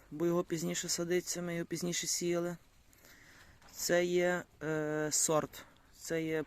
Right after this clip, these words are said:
польот, молдавське, молдавське насіння. Спробували ми минулого року ще один перець,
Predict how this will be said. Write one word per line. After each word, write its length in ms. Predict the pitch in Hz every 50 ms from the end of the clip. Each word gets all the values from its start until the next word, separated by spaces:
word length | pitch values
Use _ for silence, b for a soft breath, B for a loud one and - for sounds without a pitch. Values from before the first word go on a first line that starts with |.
| - -
польот, 400 | - 151 151 156 156 160 165 - - - - - - -
молдавське, 600 | - 151 151 147 165 165 165 151 - - - 156
молдавське 480 | 165 156 156 151 170 165 160 - - 156
насіння. 480 | 156 151 - - 139 139 135 135 127 - - - - - _ b b b b b b b b b b b b b b - - - - - - - - - - - - - _ _ _ _ _ _ _ - _ - - - - - - - - - - - - - - - - - - - - - - - - - - - - - - - - - - - - - - - - - - -
Спробували 600 | - - - - 196 185 175 165 170 170 170 170
ми 300 | 170 170 165 170 165 147 B B B B
минулого 520 | - 165 170 170 170 165 160 151 156 160
року 420 | 165 165 165 160 - 151 156 151 B B B B B B B B B B B B B B B B B B B B B B B B B B - -
ще 260 | - - - 190 190
один 300 | 190 190 185 180 190 185
перець, 580 | - - 196 196 190 185 190 196 - - - -